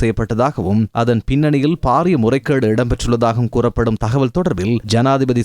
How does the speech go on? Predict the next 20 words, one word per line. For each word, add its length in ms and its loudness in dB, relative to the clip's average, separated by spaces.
செயலகம் 380 0
விசேட 400 0
கவனம் 480 -2
செலுத்தியுள்ளது. 560 0
அரசியலமைப்பின் 840 0
முப்பத்தி 280 -2
நான்காம் 460 2
இலக்க 440 0
முதலாம் 420 0
சரத்துக்கு 420 -2
அமைய 240 2
சிறை 260 0
கைதிகளுக்கு 680 -2
பொது 300 -2
மன்னிப்பு 420 0
அளிப்பதற்கு 460 -2
ஜனாதிபதிக்கு 600 0
அதிகாரம் 500 0
வழங்கப்பட்டுள்ளது. 720 0
அதற்கமைய 540 0